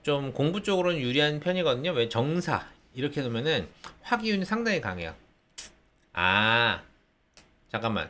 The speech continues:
퇴사한 지 이 년 가까이가, 제이지님이 퇴사한 지 이 년 가까이 됐다는 얘기죠? 예, 그러면은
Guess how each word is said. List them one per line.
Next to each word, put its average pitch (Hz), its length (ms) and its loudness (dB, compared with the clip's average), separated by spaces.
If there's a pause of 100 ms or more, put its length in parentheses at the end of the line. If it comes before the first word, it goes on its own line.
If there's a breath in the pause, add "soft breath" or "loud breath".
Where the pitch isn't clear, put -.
(160)
퇴사한 269 560 8
지 247 200 0
이 156 160 2
년 202 140 2
가까이가, 190 420 6
제이지님이 214 680 4
퇴사한 214 400 4
지 180 120 0
이 131 40 -2
년 160 140 2
가까이 139 260 2
됐다는 120 300 -2
얘기죠? 117 460 -2 (100)
예, 135 200 0
그러면은 214 680 0